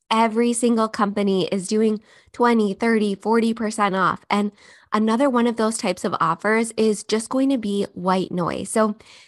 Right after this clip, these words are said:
this is the perfect opportunity while you're closed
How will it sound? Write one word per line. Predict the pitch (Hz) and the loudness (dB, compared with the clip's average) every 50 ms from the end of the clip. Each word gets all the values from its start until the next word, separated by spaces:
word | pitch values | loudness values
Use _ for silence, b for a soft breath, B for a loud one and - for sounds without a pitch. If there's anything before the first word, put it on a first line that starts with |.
| B - | B -4
this | 240 233 226 | -4 -2 0
is | 277 277 277 277 | 2 0 0 0
the | - 277 | -2 -4
perfect | 277 - - - 220 214 214 - 247 247 - - | -4 -6 -6 -2 -2 -2 0 -2 -6 -6 -4 -2
opportunity | - 202 208 - 214 220 - - 202 190 185 170 185 196 196 - - | 0 0 0 0 -4 -6 -6 -4 -2 -2 -2 0 0 0 -2 -2 -2
while | - 185 180 170 180 | -2 -2 0 0 2
you're | 190 220 254 269 | 2 2 0 0
closed | 269 - - 190 160 160 185 233 233 - | -2 -6 -4 -4 -2 0 -2 -2 -4 -6